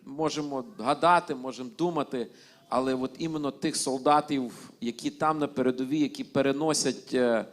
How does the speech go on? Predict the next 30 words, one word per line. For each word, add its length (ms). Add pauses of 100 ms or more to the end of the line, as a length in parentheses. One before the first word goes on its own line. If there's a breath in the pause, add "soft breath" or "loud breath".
(260 loud breath)
спрагу 580
дня, 480
холод, 640 (500 soft breath)
е, 380
взагалі, 760
яку 360
вони 240
мають 380
надію, 400
або 320
щ-, 280
що 280
ї-, 340
що 240
їм, 260 (520 loud breath)
е, 340 (100)
помагає 720
пройти 440
оцей 360
день, 400
який 240
починається 920
з 100
обстрілів, 720 (480 loud breath)
напродовж 600
цілого 340
дня 180
обстріл, 640
вечір 440
обстріл. 600